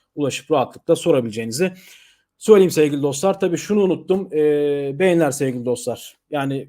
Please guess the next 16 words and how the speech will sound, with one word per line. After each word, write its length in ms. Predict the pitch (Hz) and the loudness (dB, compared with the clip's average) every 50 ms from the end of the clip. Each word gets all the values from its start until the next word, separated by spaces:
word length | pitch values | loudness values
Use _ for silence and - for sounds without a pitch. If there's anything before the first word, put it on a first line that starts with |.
| _ _ | _ _
Cuma 260 | - 165 175 175 160 | -8 -2 0 2 2
günü 160 | 151 143 147 143 | 2 2 0 -2
özelinde 300 | 135 127 143 139 139 131 | -2 -2 -4 -4 -6 -6
sizi 260 | 139 - 135 131 139 | -8 -8 -8 -4 -4
de 40 | 139 | -2
yalnız 300 | 139 135 139 135 123 127 | -2 -2 -2 -4 -6 -6
bırakmamak 360 | 135 139 135 135 123 120 - | -6 -6 -4 -6 -6 -8 -8
istedim 320 | - - - 120 135 156 | -10 -12 -10 -8 -8 -8
ki 100 | 147 - | -8 -6
çok 220 | - 147 143 143 - | -4 -4 -4 -2 -2
zor 220 | 139 135 135 127 | -4 -2 -2 -2
bülten 220 | 127 123 - 131 | -4 -6 -4 -4
olduğunu 220 | 127 123 123 127 123 | -4 -4 -4 -4 -6
zaten 360 | 117 131 123 123 - 120 117 - | -4 -4 -4 -4 -6 -10 -12 -12
söyledim 400 | - - 160 135 117 117 156 165 | -8 -4 -4 -4 -2 -4 -4 -4
ama 200 | 135 135 160 | -2 -2 -2